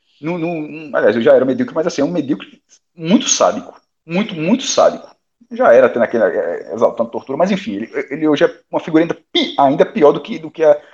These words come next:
que já era em dois mil e dezoito, que já era ruim. E eu votei no P T pra tentar evitar isso. Eu não queria. Detalhe, se isso acontecer, de novo, for Bolso-, já deixa até um spoiler pra você ver o que eu tô querendo dizer. Se, no fim das contas, isso acontecer de novo, eu vou ter que, no segundo turno,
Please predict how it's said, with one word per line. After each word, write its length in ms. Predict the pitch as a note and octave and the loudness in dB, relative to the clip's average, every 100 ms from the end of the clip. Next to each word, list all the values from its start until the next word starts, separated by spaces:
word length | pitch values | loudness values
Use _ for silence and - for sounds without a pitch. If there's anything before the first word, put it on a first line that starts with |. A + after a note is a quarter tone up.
| _ _ | _ _
que 80 | |
já 120 | C#3 C3 | 2 4
era 100 | C#3 | 4
em 20 | |
dois 140 | D3 | 0
mil 80 | D3 | 0
e 20 | |
dezoito, 220 | B2 C3 | -4 -4
que 60 | C3 | 0
já 60 | C#3 | 2
era 100 | C#3+ | 2
ruim. 280 | C3+ G#2+ - | 0 -2 -2
E 100 | A3 | 2
eu 120 | G3 | 2
votei 240 | B3+ A#3+ | 0 -2
no 60 | A#3 | -4
P 120 | C#4 | -6
T 140 | - E3 | -8 -2
pra 180 | C4+ | -2
tentar 260 | - G#3+ G#3+ | -2 -2 -2
evitar 280 | F3+ - C3 | -2 0 0
isso. 340 | A2+ - - _ _ _ _ _ _ _ _ _ | -2 -8 -20 _ _ _ _ _ _ _ _ _
Eu 160 | F4+ F4 | 0 2
não 140 | F4 | 2
queria. 640 | F4+ G4 G#3+ C3+ C#3 - - _ _ _ _ _ _ _ _ | 0 0 2 4 2 0 -18 _ _ _ _ _ _ _ _
Detalhe, 440 | - F4 - D3+ - | -2 0 2 2 0
se 160 | - | -2
isso 100 | - | 2
acontecer, 800 | F#4 D#4 - - C#3+ E3 E3+ - _ | 4 4 4 2 2 0 -2 -14 _
de 160 | D3 G3+ | -10 -4
novo, 180 | D#3+ - | -2 -2
for 100 | D#3+ | -4
Bolso-, 320 | D3+ A#3+ - - _ - | -2 -4 -4 -18 _ -2
já 200 | G3+ B3 | 2 4
deixa 220 | - G3+ | 4 4
até 120 | A#3 | 2
um 60 | D#4 | 2
spoiler 220 | - F#3 | 2 4
pra 80 | A#3 | 4
você 180 | - | 4
ver 100 | G3+ | 2
o 40 | F#3 | 2
que 60 | |
eu 40 | C4 | 0
tô 80 | C4+ | 2
querendo 220 | B3 C4+ | 2 2
dizer. 400 | B3 A2+ G#2+ _ _ _ | 0 -2 -6 _ _ _
Se, 640 | - - D4+ F#3+ - _ - | -18 -8 -4 -4 -6 _ -8
no 100 | B3 | -6
fim 300 | - - F4+ | -6 -6 -2
das 160 | F4 | -2
contas, 320 | - E3 D#3+ F3+ | -2 -6 -6 0
isso 100 | B3+ | 0
acontecer 440 | B3 B3+ A#3 A3+ | 2 0 0 -2
de 100 | C4+ | 0
novo, 400 | G3 F#3+ G3 - | 4 4 4 0
eu 80 | F#3+ | 0
vou 140 | A3 | 0
ter 180 | A3 A#3 | -2 -8
que, 180 | - B3+ | -8 -10
no 200 | G3 C#4 | 0 0
segundo 440 | D#4+ F#3+ D3+ G#3 A3 | 0 -4 -4 -4 -4
turno, 420 | B2+ D#3 E3+ | -6 -6 -8